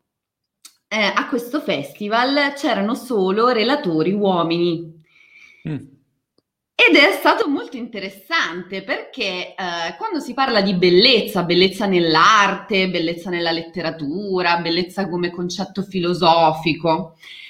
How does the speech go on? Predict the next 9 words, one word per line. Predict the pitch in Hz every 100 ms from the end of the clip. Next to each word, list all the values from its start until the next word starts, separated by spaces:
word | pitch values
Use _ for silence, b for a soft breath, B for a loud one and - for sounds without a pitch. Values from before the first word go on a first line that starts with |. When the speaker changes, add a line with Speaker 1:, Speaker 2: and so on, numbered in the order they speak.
| B -
Speaker 1:
in | 226
questo | 277 339 240 226
festival, | 269 233 - 185 170 170
che | 175
comunque | 202 311 294
ha | 202
una | 175 170
risonanza | 175 - 175 277 254
nazionale | 175 170 - 180 180 165 139 147 208 403 -